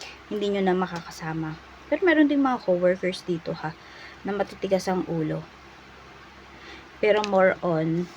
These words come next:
yung mga co-workers mo, mas marami dito is aalis na sila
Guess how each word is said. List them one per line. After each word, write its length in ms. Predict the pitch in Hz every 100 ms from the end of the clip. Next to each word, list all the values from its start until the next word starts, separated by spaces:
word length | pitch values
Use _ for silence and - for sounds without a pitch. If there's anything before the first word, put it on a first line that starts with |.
| -
yung 160 | 196 196
mga 160 | 190 190
co-workers 640 | 196 180 175 175 180 170 -
mo, 160 | 170
mas 240 | 160 160 185
marami 320 | 175 170 185
dito 400 | 180 165 - -
is 240 | 170 170 -
aalis 400 | 160 170 175 175
na 80 | 170
sila 160 | 180